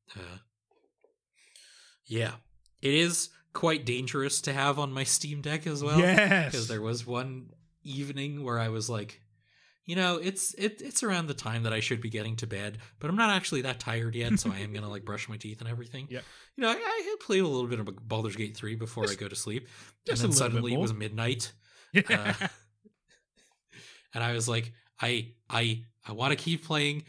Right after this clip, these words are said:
Speaker 1: but I
Speaker 2: Mm-hmm.
Speaker 1: probably shouldn't."
Speaker 2: <laughs> Oh, uh, well, that, that does seem like a good recommendation, <laughs> though. <laughs>
Speaker 1: Yeah, I,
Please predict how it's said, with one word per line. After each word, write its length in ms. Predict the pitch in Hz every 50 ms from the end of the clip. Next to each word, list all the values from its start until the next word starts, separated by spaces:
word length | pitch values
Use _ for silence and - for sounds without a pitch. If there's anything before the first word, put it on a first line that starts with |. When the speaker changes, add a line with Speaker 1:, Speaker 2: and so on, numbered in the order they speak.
| - _ _
Speaker 1:
but 120 | - 110
I 40 | 95
Speaker 2:
Mm-hmm. 100 | 95 123
Speaker 1:
probably 380 | 117 107 120 113 110 110 123 123
shouldn't." 460 | 120 - - - - 113 110 - - - _ _ _ - - - - _ _ -
Speaker 2:
<laughs> 80 | 185 - _ 196 - _ - 180 - _ _ _ _ _ _ _ _ _ _ _ _ _ _ _ _ _ _ _ _ _ _ _ _ _ _ _ _ _ _ _ _ _ _ _ -
Oh, 240 | 139 - - - - - - -
uh, 80 | 101 90 87 85 80 - - _ _ _
well, 200 | - 135 208 240
that, 360 | 151 156 196 175 151 151 160 143
that 280 | 147 175 170 143 -
does 200 | - 147 180 -
seem 200 | - 180 175 170
like 140 | 165 170 156
a 60 | 156
good 180 | 147 185 175 165
recommendation, 720 | 196 185 - 175 180 170 151 180 220 262 - - 131 104 - - - -
<laughs> 200 | - - _ _
though. 200 | - 92 87 90 - - _ _ _ _
<laughs> 360 | _ _ - 147 - - 160
Speaker 1:
Yeah, 240 | 143 135 131 120 85 - - - _
I, 360 | - 117 117 120 117 113 113